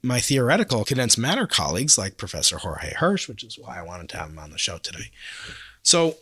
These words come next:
you do need higher pressure and, uh, for some of these things to really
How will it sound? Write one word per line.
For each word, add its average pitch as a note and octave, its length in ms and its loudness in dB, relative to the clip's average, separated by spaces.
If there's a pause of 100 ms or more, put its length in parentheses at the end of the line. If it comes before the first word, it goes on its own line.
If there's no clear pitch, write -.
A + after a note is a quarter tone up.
(120)
you E3 140 2
do A3+ 160 2
need F#3 220 4
higher D3 260 2
pressure D#3+ 540 4 (580)
and, C#3 560 2
uh, B2+ 300 2
for B2 280 0
some D#3 220 4
of E3 60 0
these C#3 180 8
things A#2+ 240 4
to C3 100 4
really A#2+ 340 2